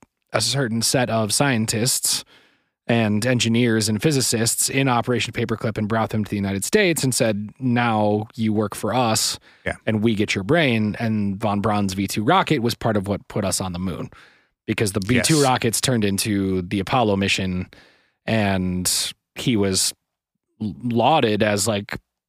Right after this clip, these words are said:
Speaker 1: an American hero for converting to our side and
Speaker 2: Yeah.
Speaker 1: using his rocket knowledge
Speaker 2: You got a good plea deal.
Speaker 1: to put us on the moon.
Speaker 2: We won't
Speaker 1: Right.
Speaker 2: charge you with war crimes if you put us on the moon.
Speaker 1: If you put us on the moon. And, and really legitimately, like, that's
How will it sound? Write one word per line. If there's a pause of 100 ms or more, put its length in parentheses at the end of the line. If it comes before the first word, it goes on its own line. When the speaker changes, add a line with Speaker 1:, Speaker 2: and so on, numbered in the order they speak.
(160)
Speaker 1:
an
American
hero
for
converting
to
our
side
and
Speaker 2:
Yeah.
Speaker 1:
using
his
rocket
knowledge
Speaker 2:
You
got
a
good
plea
deal. (100)
Speaker 1:
to
put
us
on
the
moon. (100)
Speaker 2:
We
won't
Speaker 1:
Right.
Speaker 2:
charge
you
with
war
crimes
if
you
put
us
on
the
moon.
Speaker 1:
If
you
put
us
on
the
moon. (180)
And,
and
really
legitimately,
like,
that's